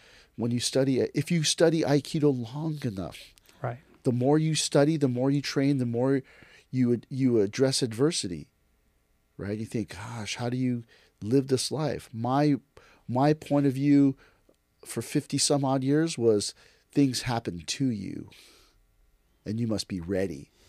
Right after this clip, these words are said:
Speaker 1: The thing I'm trying to understand today is think everything happens for us. Adversity that, that comes to your door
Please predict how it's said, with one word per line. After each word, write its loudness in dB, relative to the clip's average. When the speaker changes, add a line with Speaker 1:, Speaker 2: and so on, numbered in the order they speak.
Speaker 1:
The -6
thing 0
I'm 0
trying 0
to -2
understand -2
today 2
is -2
think -6
everything -4
happens -8
for -2
us. -12
Adversity 0
that, 2
that 0
comes -2
to -2
your 4
door 4